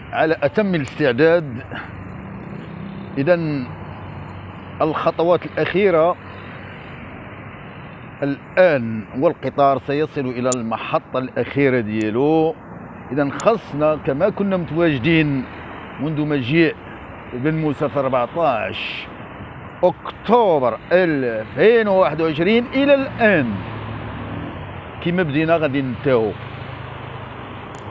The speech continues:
ولا محالة سنربح القضية ديالنا، مسألة لا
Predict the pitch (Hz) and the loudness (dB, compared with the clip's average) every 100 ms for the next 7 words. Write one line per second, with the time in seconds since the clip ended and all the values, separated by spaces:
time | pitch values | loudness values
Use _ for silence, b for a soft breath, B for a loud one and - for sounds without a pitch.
0 | - 110 143 202 214 190 156 190 202 202 | -4 4 6 8 6 4 6 6 6 6
1 | 214 - - - - - - - - - | 2 -4 -14 -12 -12 -12 -10 -10 -10 -12
2 | - - - - - - - - - - | -12 -12 -12 -12 -12 -12 -14 -14 -12 -8
3 | 147 147 180 190 180 170 160 160 147 156 | -4 2 4 4 6 6 6 4 4 2
4 | 147 143 143 151 151 143 127 135 127 127 | 2 4 4 4 4 2 4 2 2 2
5 | 127 131 - - - - - 143 170 - | 2 2 -4 -16 -16 -16 -2 2 2 -2
6 | - 220 214 196 - - - 120 156 160 | 0 4 6 4 2 -8 -8 -4 -2 0